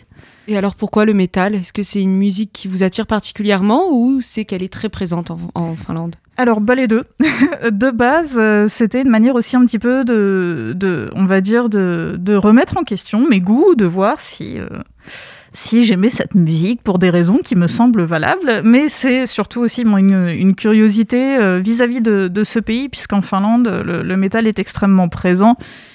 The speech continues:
Speaker 2: Il y a, euh, je sais pas si c'est toujours vrai, mais il y a quelque temps, euh, selon le nombre de groupes recensés,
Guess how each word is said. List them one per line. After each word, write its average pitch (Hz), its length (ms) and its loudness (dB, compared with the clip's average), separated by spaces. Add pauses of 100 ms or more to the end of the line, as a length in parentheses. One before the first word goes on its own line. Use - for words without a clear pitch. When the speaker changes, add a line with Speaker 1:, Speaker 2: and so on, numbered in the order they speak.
(140)
Speaker 2:
Il 202 120 0
y 208 100 4
a, 233 300 2
euh, 185 380 2
je 175 120 2
sais 175 140 -4
pas 208 160 -2
si 196 120 -2
c'est 190 180 -2
toujours 175 300 -2
vrai, 208 300 2
mais 226 120 6
il 208 40 4
y 214 60 4
a 214 80 0
quelque 190 340 0
temps, 240 560 2
euh, 175 880 0
selon 214 400 2
le 214 100 4
nombre 196 220 2
de 185 80 0
groupes 196 220 -2
recensés, 185 600 -2